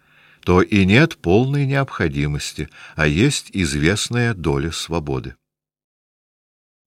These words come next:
Второе. Как бы мы ни удлиняли период времени от того явления, которое мы рассматриваем, до времени суждения,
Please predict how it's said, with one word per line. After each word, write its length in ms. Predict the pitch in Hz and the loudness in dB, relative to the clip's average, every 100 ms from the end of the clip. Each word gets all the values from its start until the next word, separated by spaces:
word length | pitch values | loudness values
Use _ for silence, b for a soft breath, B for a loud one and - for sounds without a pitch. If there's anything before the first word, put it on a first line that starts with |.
| _ _ _ | _ _ _
Второе. 460 | - - 85 73 64 _ _ _ _ B B B B B B | -8 0 0 0 -4 _ _ _ _ B B B B B B
Как 300 | 127 175 143 | 4 4 6
бы 140 | 135 | 6
мы 380 | 127 165 147 - | 8 6 6 2
ни 160 | 98 123 | 0 4
удлиняли 720 | 123 92 92 104 131 127 95 | 4 4 2 4 4 4 2
период 540 | - 95 113 95 - | 2 2 4 4 2
времени 600 | 87 85 85 90 92 107 - b b | 2 6 4 2 -2 -4 -8 b b
от 260 | 87 87 - | -4 -4 -2
того 280 | 104 101 104 | 0 2 2
явления, 600 | 101 95 98 95 95 98 | 2 4 2 2 0 0
которое 500 | 95 90 98 95 92 | -2 0 0 2 2
мы 120 | 92 | 0
рассматриваем, 960 | 90 - - 87 90 92 85 90 90 - | -2 -4 -4 -2 -2 -2 -2 0 0 -4
до 200 | 80 90 | -2 0
времени 440 | 82 90 85 85 | 2 0 0 -2
суждения, 800 | 85 - 90 76 80 82 80 80 | -4 -6 -6 -2 0 2 0 -4